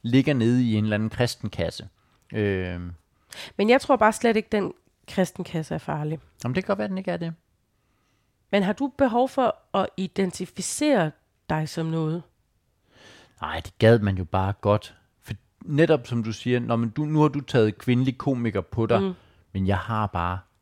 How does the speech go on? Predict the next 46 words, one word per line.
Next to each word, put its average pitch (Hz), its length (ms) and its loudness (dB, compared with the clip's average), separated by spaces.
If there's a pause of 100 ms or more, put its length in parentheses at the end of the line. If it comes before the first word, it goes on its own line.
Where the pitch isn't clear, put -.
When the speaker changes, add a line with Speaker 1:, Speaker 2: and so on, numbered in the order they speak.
(220)
Speaker 1:
ikke 110 220 -2
noget." 73 140 -8 (640)
Speaker 2:
Nej, 165 100 -8 (220)
Speaker 1:
Jeg 202 160 2
Speaker 2:
fordi 214 120 -2
Speaker 1:
er 202 100 2
Speaker 2:
du 208 60 0
er 196 40 0
jo 196 60 0
bare 185 220 -4
komiker. 156 480 -8 (280)
Speaker 1:
Jeg 117 140 2
er 123 40 2
bare 107 300 0
komiker. 113 380 -2
Det 110 420 0
kan 123 120 -2
jeg 110 140 -2
godt 110 200 0
se, 110 260 -4
at, 110 460 -10
at, - 0 - (260)
at 107 240 -4
Speaker 2:
Nå, 247 80 4
Speaker 1:
som, 294 100 6
Speaker 2:
nej, - 120 6
Speaker 1:
som 262 140 4
Speaker 2:
men 139 160 8
Speaker 1:
en, 120 60 4
der, 117 100 2
nej, 123 120 6
men 117 120 2
som 117 160 -2
en, 113 140 2
der 110 60 4
har 104 200 4
fået 104 360 2
det 113 140 2
der, 104 120 2
"Du 120 160 -2
er 143 80 -6
kvindelig 156 400 4
komiker," 127 460 0 (280)
og 120 120 -4
så 107 180 -8
sidder 110 320 2